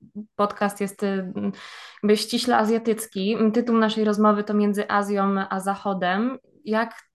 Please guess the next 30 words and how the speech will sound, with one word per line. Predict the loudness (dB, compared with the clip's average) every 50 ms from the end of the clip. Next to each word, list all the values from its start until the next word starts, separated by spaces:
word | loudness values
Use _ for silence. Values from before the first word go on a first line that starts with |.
| _ _
ty | 0 0 0 2
widzisz | 0 -2 -2 -2 -2 -4 -4 -4 -2
ten | -2 0 0 0 -2
region, | 0 0 0 2 2 2 2 2 2 2
e, | 0 -2 -6 -6 -4 -2 -2 0
Pacyfiku | 0 0 0 0 -2 -4 -2 -4 -4 -2 2 2 2 2 2 -2 -16 -20 -20 -16 _
w | -2
kontekście | 0 0 2 2 0 0 0 0 0 0 0 2
Azji? | 4 4 4 4 2 -2 -4 -6 -6 -8 -10 -20 -16 _ -4
Czy | -2
korzystasz | 0 2 2 2 2 0 0 2 2 2 2 0
z |
doświadczeń | -2 -2 -4 -2 0 -2 -2 -2 0 -2 0 0 0 -2
ekspertów | -6 -6 -2 0 0 0 0 0 -2 -2 -2
związanych | 0 2 2 2 2 2 2 2 2 0 -2
z | -4
Azją? | 0 2 2 2 2 2 0 0 0
Trochę | -2 -2 -4 -4
tutaj | -4 -2 -2 -2
już | -2 -2
od-, | -4 -8 -6 -4
też | -4 -2 0
na | 0 0
to | 0 -2
odpowiedziałaś, | -4 -4 -4 -2 0 0 2 2 4 2 2 2 0
bo | -2 -2
chociażby | -4 -4 -4 -4 -6 -4 -2 -2 -2 0 0
ja | 0 0 0
brałam | 2 2 4 4 4 4
udział, | 2 2 2 0 -2